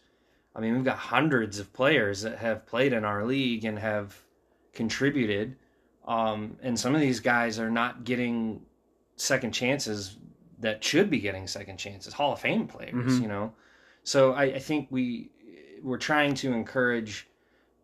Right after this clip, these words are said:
Speaker 1: uh, teams to look more into the established players in this league.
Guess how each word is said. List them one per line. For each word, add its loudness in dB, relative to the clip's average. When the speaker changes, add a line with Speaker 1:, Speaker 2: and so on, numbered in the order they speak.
Speaker 1:
uh, -6
teams 2
to -8
look -4
more 2
into -2
the -8
established 0
players -2
in -4
this -6
league. -4